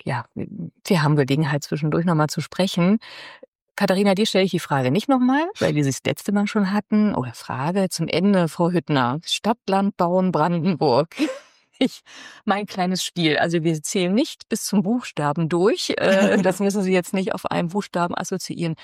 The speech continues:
Speaker 1: Ein Statement, Wunsch, Hoffnung für, ja, Stadt, Land, Bauen, Brandenburg.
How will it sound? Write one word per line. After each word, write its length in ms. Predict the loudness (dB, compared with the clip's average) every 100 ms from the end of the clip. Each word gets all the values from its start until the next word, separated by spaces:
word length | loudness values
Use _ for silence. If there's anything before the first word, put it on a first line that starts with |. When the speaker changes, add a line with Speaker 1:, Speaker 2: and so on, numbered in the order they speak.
| -18 -20 -20 -18 -10
Speaker 1:
Ein 100 | -8
Statement, 500 | -6 -6 -4 -6 -4
Wunsch, 400 | -4 -4 -8 -18 _ _ -14
Hoffnung 460 | -12 -6 -6 -8 -14 -20 _ _ _ _ -14
für, 760 | -8 0 4 4 4 2 -2 _ _ _ _ _ _ _ _
ja, 260 | -2 -2 -4 -6
Stadt, 300 | -2 -2 -2 0
Land, 320 | 2 2 0
Bauen, 440 | -2 0 0 -2
Brandenburg. 880 | -4 -2 -2 -2 -4 -4 -6 -16